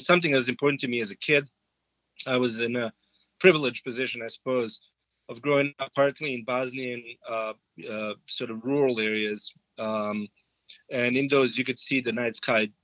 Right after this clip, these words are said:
very well compared to most of the rest of Europe because it was mainly undeveloped, mainly wilderness. Um, it was akin to, um, something like Adirondack Mountains in New York, like, where there's still some, uh, visibility,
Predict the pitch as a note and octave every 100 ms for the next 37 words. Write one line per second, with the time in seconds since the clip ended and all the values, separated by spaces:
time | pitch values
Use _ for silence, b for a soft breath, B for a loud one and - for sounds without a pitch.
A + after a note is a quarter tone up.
0 | _ - B2 B2 D3 C3+ B2 A#2+ - G#2
1 | A#2 A2 A2+ A2+ - G#2 G#2+ G#2 A2 G#2
2 | A2 F#2 - - A2+ - G#2 G#2+ G#2+ G2+
3 | - _ - B2+ C3+ C#3 D3 C3+ B2 B2
4 | A2+ A#2 A#2 A2 - C3 B2+ C3+ C3+ A#2
5 | A#2 A2+ A2 G#2 G2+ - - b b b
6 | b - A2 G#2+ G#2 G#2 G2+ G#2 - _
7 | - B2+ A#2+ B2+ - - D#3+ C#3 - -
8 | C3 A#2+ A2+ _ _ _ _ - A#2+ A#2
9 | A2 A#2+ - D3 C#3 C3+ A#2+ B2 B2 B2
10 | C3 C#3 B2 A#2+ A#2+ C3 D3 C#3 A#2+ A2+
11 | A2+ B2+ C#3 - G#2 - A2+ A2 A2+ -
12 | - B2+ A#2 - B2 A2+ G#2 _ _ _
13 | _ - A2 G#2+ G#2 B2 B2 A#2+ C#3 C3
14 | A#2 A2 G#2